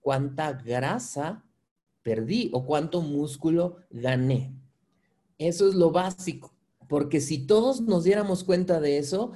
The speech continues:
les puedo asegurar que, de que nos daremos grandes sustos de muchas estrategias que hemos hecho en la vida, que dices, "Es que a mí me funciona". Pues sí, pero vamos a ver qué tanto músculo has perdido. Y si el músculo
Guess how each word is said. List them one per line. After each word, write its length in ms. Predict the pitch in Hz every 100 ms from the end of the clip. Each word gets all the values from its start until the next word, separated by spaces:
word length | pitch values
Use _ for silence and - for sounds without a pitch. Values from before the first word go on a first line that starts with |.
| -
les 180 | 135 139
puedo 300 | 139 156 175
asegurar 800 | 180 160 147 147 147 185 - -
que, 320 | 165 156 170 -
de 340 | 123 135 131
que 260 | 131 127 131
nos 480 | 131 131 135 143 131
daremos 520 | 135 151 170 160 - -
grandes 500 | 139 147 160 170 156
sustos 640 | - 143 143 180 226 - - - - -
de 160 | 131
muchas 580 | 139 156 170 214 208 - -
estrategias 800 | 139 135 139 135 160 165 175 170
que 260 | 139 135 - _ - -
hemos 340 | 139 160 135
hecho 280 | 151 147 156
en 100 | 135
la 80 | 127
vida, 340 | 127 139 143 - _ _
que 120 | -
dices, 300 | 135 139 170
"Es 180 | 196 196
que 80 | 262
a 20 |
mí 160 | 220 214
me 140 | 220
funciona". 640 | 220 160 131 180 180 135 131
Pues 140 | 131
sí, 120 | 139 147
pero 340 | 123 113 107
vamos 320 | 117 131 135
a 60 | 120
ver 260 | 123 120 127 - _ _ _
qué 140 | - 127
tanto 420 | 127 127 127 131
músculo 460 | 123 117 - 127 113
has 140 | 110
perdido. 460 | 113 110 117 123 135 - - _ _
Y 120 | 196
si 180 | 185 202
el 140 | 202
músculo 840 | 202 240 302 - 180 170 165 170